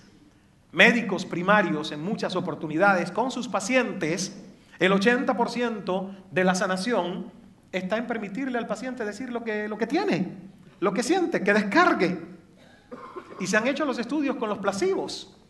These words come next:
Entonces, el escuchar es un superpoder. Pero a medida que fui investigando para el libro, dije, "¿Pero por qué es que no escuchamos? ¿Por qué es que alguien llega a nosotros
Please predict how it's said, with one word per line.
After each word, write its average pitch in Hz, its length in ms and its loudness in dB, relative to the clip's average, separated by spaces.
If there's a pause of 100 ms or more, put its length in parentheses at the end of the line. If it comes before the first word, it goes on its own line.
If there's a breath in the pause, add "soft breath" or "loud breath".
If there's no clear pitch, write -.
(540 soft breath)
Entonces, 262 720 -2 (220 loud breath)
el 202 160 4
escuchar 220 680 -2
es 277 160 -6
un 247 180 -4
superpoder. - 1400 -2 (540 loud breath)
Pero 196 160 6
a - 20 6
medida 220 320 4
que 302 120 0
fui 262 140 -4
investigando 240 520 -2
para 202 140 0
el 196 60 -2
libro, 208 240 -2
dije, 190 380 -2 (300 loud breath)
"¿Pero 156 160 -2
por 156 140 -6
qué 160 100 -2
es 156 40 -4
que 180 120 -6
no 190 60 -2
escuchamos? 240 880 -6 (720 soft breath)
¿Por 190 160 2
qué 202 100 0
es 220 60 -2
que 240 180 2
alguien 262 440 2
llega 247 300 2
a 220 40 2
nosotros 185 840 -2